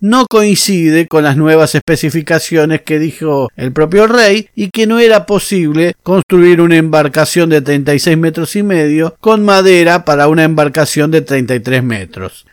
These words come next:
La suma de desgracias marinas terminaron por lograr que el doce de enero de mil seiscientos veintiocho el Parlamento sueco le otorgara a Gustav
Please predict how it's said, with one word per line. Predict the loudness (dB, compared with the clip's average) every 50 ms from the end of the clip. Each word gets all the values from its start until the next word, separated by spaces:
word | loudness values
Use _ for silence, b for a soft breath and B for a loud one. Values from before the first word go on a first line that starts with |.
| _ _ _
La | -2 0 0 0
suma | 0 0 2 2 4 4 4 4 4
de | 4 4 4
desgracias | 4 2 2 2 2 2 2 2 0 0 0 -2 0
marinas | 0 2 2 2 2 2 0 0 0 0 2 0 0 0
terminaron | 0 -2 -2 0 0 0 0 0 0 2 0 0 -2 -2
por | -2 -2 0 0
lograr | 2 2 2 2 2 2 0 0 -2
que | -2 -4
el | -4 -2 -2
doce | 0 0 0 0 0 0 0 2
de | 2 0
enero | 0 0 0 0 0 0
de | 0 -2
mil | -2 -2 -4 -4
seiscientos | -4 -4 -4 -4 -4 -4 -4 -4 -2
veintiocho | -2 -4 -4 -4 -2 -2 0 0 0 -2 -4 -6 -6 -6 -6
el | -6 -6 -4
Parlamento | -2 -2 0 0 0 0 0 -2 -2 0 0 0
sueco | 0 2 0 0 0 0 0 2
le | 2 2 2
otorgara | 2 2 0 2 2 2 2 2 2 2
a | 0
Gustav | 0 -2 -4 -4 -4 _ -2 -2 -2 -2 -4